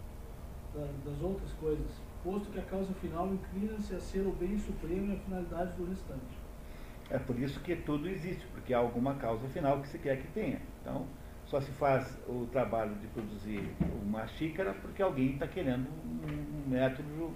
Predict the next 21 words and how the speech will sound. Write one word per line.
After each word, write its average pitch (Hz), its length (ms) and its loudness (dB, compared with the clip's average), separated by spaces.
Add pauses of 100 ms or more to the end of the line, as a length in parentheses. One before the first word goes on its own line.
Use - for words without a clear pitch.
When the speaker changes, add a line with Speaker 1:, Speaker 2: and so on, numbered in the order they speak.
(120)
Speaker 2:
uma, 123 420 0 (100)
um 143 60 0
instrumento 131 480 2
pra 147 80 -4
beber 151 380 -2
chá. 117 160 -2 (840)
Não 104 80 -2
é 123 60 4
isso? - 280 0
É 123 60 2
por 120 160 -2
isso 113 160 -2
que 156 120 -8
tudo 135 500 -2
acaba 123 360 0
existindo 131 440 -2
em - 20 0
função 131 320 -2
da 135 100 0
causa 123 280 0
final. 233 320 0